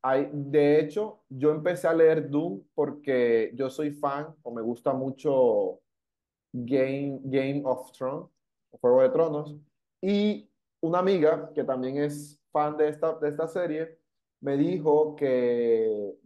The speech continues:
George, no me acuerdo el nombre del, del escritor de Juego de Tronos, el escritor de Juego de Tronos se basó de, eh, se basó en este libro, Dune.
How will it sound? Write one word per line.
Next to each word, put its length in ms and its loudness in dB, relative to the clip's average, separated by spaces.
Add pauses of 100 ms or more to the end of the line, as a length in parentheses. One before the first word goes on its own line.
George, 560 -2
no 100 -14
me 80 -6
acuerdo 260 -2
el 100 -2
nombre 320 0
del, 520 0
del 200 -2
escritor 480 -6
de 380 -2
Juego 240 0
de 100 2
Tronos, 460 -2 (400)
el 120 -4
escritor 320 0
de 100 2
Juego 260 2
de 80 2
Tronos 600 -4
se 260 -2
basó 760 -4 (720)
de, 840 -2
eh, 240 -2
se 140 2
basó 500 0
en 140 -2
este 240 -2
libro, 380 0
Dune. 320 -12